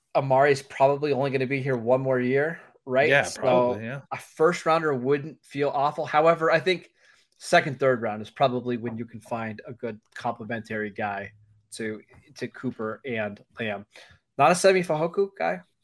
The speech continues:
Speaker 1: Landon?
Speaker 2: I think Semi Fehoko, from what we understand, is, uh, changing positions or at least changing roles to more of that kind of Noah Brown type
Speaker 1: Yeah,
Speaker 2: role.
Speaker 1: he's a new
Speaker 2: So
Speaker 1: Noah Brown, I think, right?
Speaker 2: so I, I, I don't think that they're really considering him as, you know,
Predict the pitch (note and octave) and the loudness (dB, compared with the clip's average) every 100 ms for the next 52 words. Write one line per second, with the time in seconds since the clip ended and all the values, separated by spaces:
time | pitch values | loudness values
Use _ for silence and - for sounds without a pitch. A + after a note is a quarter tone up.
0 | _ D3 F3 G#3 _ - - _ _ _ | _ -8 -6 -8 _ -20 -20 _ _ _
1 | - _ - G3+ D#4 - C4+ B3+ A3+ G#3+ | -20 _ 2 6 6 6 4 4 6 6
2 | A3 C4+ B3+ A#3 A3+ A3 G#3 G#3 G#3 G3 | 8 6 2 2 4 4 6 4 4 4
3 | G#3+ A#3+ A#3+ F#3+ G3+ G3+ G3 F#3+ A3 G#3+ | 4 6 4 6 8 10 8 6 4 4
4 | G#3+ G#3 F#3+ A#3 - F3 B2 C#3+ D3+ D3+ | 2 0 0 0 0 -2 2 6 8 6
5 | E3+ F#3+ - F#3+ F#3+ F#3 D#3 D#3+ G#3 G#3+ | 6 2 2 2 2 0 2 6 8 8
6 | G3+ F#3 E3 F3 F3 E3+ D#3 D#3+ D3+ - | 6 2 4 6 8 6 6 4 4 2
7 | D#3+ D#3 D3 C3+ C3+ C#3+ D#3+ C3+ C3 C#3+ | 0 2 2 0 2 4 2 0 -2 -2
8 | D#3 D3+ C#3 - A#2+ A#2 D3+ A2+ G2+ E3 | 0 -2 -4 -2 -2 0 -2 -4 0 2
9 | D#3+ C#3+ C3+ A#2+ A2 G2 G2 G2+ F#2+ G2 | 2 4 4 4 2 -2 -8 -10 -14 -16
10 | - A2 G#2+ - E3 E3 E3 E3+ F3 F3 | -12 -10 -2 4 4 4 4 4 4 4
11 | F#3+ F#3 F#3 F3 E3+ D#3+ D#3+ D3 C3+ - | 4 2 -2 -2 -2 -2 -4 -4 -6 -4
12 | F3 F3+ B2+ A2+ G#2+ G#2 F#2 - A#2+ G2 | 0 0 -2 -8 -10 -10 -12 -14 -14 -14